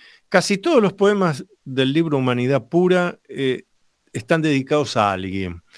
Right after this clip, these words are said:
Ciudadela Sagrada se lo dediqué a Fabio Serpa. Y el poema dice así: Machu Picchu, espacio vital de espíritus intuidos,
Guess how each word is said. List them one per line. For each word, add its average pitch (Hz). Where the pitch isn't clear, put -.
Ciudadela 185
Sagrada 196
se -
lo 139
dediqué 131
a 131
Fabio 113
Serpa. 90
Y 165
el 160
poema 175
dice 143
así: 95
Machu 185
Picchu, 113
espacio 180
vital 180
de 139
espíritus 143
intuidos, 110